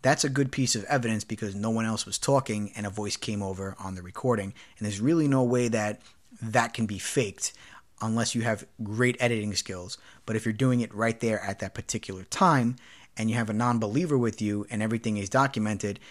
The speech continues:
it's kind of arg-, it's kind of hard to argue that that was fake. So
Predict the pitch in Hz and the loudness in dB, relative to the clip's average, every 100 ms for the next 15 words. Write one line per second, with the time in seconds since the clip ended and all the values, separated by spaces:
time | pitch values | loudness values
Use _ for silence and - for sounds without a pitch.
0 | - - - 120 113 - 127 135 123 110 | -18 -12 -4 -2 0 0 4 4 2 -4
1 | - 117 107 135 127 - - 135 113 110 | -2 -2 -2 -2 -2 -2 2 2 4 0
2 | 107 107 - 92 - 95 - 147 98 - | 0 -4 -4 -6 -6 -10 -2 -2 -2 -12
3 | _ _ _ _ _ _ - - - - | _ _ _ _ _ _ -8 -8 -8 -6
4 | - 135 | 2 2